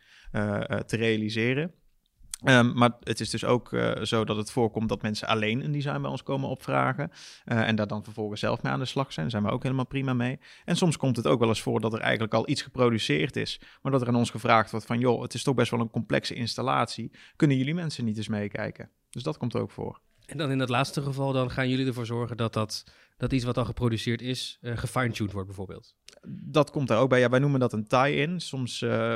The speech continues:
Speaker 1: werken er, eh, eh, meerdere partijen aan een project. Je moet, je moet je voorstellen dat er projecten zijn van een hele grote, enorme schaal, waarbij er misschien wel twintig partijen op dezelfde vierkante meter bij wijze van werkzaam zijn om alles op het eind samen te laten komen.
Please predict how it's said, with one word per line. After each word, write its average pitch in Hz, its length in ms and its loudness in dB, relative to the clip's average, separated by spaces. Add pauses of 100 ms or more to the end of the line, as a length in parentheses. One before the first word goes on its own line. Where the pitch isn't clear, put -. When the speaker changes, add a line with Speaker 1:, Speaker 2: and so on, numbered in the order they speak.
Speaker 1:
werken 117 340 0
er, 107 200 -4
eh, 110 380 -4
eh, 104 80 -2
meerdere 127 360 0
partijen 113 460 -4
aan 113 100 -4
een 107 140 -6
project. 107 460 -6
Je 110 80 -4
moet, 104 200 0 (240)
je 110 80 0
moet 110 260 0
je 110 60 -12
voorstellen 113 400 2
dat 104 140 -2
er 104 60 -2
projecten 110 400 2
zijn 104 320 0 (300)
van 120 140 2
een 110 80 6
hele 135 260 6
grote, 117 340 4
enorme 110 320 4
schaal, 113 320 2
waarbij 107 260 2
er 107 80 -2
misschien 110 240 -2
wel 104 140 0
twintig 131 340 -2
partijen 113 480 0
op 110 120 -6
dezelfde 113 360 0
vierkante 113 420 0
meter 113 320 0
bij 107 80 -2
wijze 107 320 -2
van 107 280 0 (260)
werkzaam 127 440 6
zijn 110 200 2
om 107 60 -4
alles 113 320 -2
op 101 80 -6
het 110 100 -6
eind 107 220 0
samen 123 320 4
te 113 60 -2
laten 101 280 -2
komen. 107 400 -4